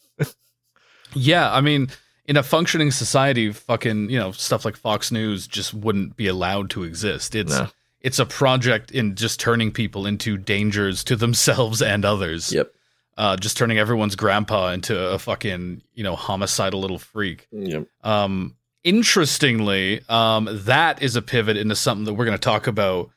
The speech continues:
Speaker 2: maybe behind the paywall, which is, uh, you know, milf Watch twenty twenty-three is gonna have to make a comeback,
Speaker 1: <laughs>
Speaker 2: uh, 'cause Succession has ended.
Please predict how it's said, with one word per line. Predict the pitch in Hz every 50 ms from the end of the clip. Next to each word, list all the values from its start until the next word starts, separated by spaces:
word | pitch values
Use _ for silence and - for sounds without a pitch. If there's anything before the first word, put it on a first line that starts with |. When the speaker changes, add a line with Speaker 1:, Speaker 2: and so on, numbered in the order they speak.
| _ _ _
Speaker 2:
maybe | 113 117 117 104 107
behind | 90 90 92 104 113 107 98 92
the | 85
paywall, | 82 - 107 113 120 113 98 82 80 80 80 82 78 92
which | 101 90 - -
is, | 107 92 - - - -
uh, | 104 95 87 87 -
you | - 98 104
know, | 101 95
milf | 95 104 107 107 - -
Watch | 113 101 98 92 - -
twenty | - 107 101 98
twenty-three | 85 90 101 95 87 - 113 101
is | 98 95 98
gonna | 107 98
have | 98 92 -
to | - 110
make | 98 90 -
a | - _
comeback, | 107 95 95 92 90 87 85 - - _ _ _ _
Speaker 1:
<laughs> | _ - - -
Speaker 2:
uh, | - 101 98 95 90
'cause | - - - 110 98 87
Succession | - 107 - - - 110 - - - 104
has | 98 92 104
ended. | 101 101 95 92 87 87